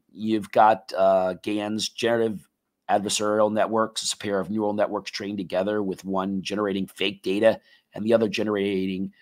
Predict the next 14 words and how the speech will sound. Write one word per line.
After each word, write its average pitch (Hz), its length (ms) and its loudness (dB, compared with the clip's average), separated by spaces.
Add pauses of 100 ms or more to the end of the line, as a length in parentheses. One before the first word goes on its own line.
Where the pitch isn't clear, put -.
(320)
uh, 90 280 0
to 95 120 -12
distinguish 104 380 -4
between 98 340 -6
real 95 300 0
and 90 100 -6
fake 67 220 -12
data. - 260 -10 (340)
You 120 220 2
got 107 360 6
V 104 220 0
A 101 380 0
Es, 101 180 -6
uh, 85 680 2